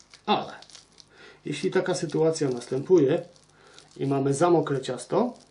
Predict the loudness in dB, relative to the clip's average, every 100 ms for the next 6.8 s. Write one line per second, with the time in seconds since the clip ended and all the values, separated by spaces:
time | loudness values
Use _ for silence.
0 | _ _ _ _ _ _ _ _ _ _
1 | _ _ _ _ _ _ _ _ _ -6
2 | -2 -2 0 0 0 0 0 -2 -8 _
3 | -8 -6 -4 -4 -6 -8 _ _ _ _
4 | -20 _ _ _ _ _ -20 -20 -20 _
5 | -20 _ -20 _ -20 -20 _ -20 -20 -20
6 | _ 2 4 4 0 -6 -10 -12